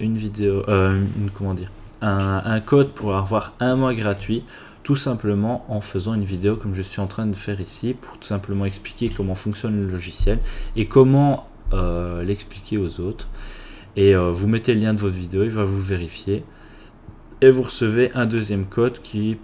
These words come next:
peut le mettre, euh, pendant un mois. Et une fois que vous avez,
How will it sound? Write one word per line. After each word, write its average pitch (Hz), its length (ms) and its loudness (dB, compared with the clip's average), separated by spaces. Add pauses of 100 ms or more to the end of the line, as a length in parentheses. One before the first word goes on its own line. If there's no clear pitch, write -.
peut 104 240 0
le 95 100 0
mettre, 101 460 -6 (140)
euh, 85 240 -6 (1700)
pendant 104 320 0
un 113 160 0
mois. 92 340 -2 (840)
Et 107 100 4
une 113 120 2
fois 127 220 2
que 107 60 -8
vous 104 140 -2
avez, 107 420 0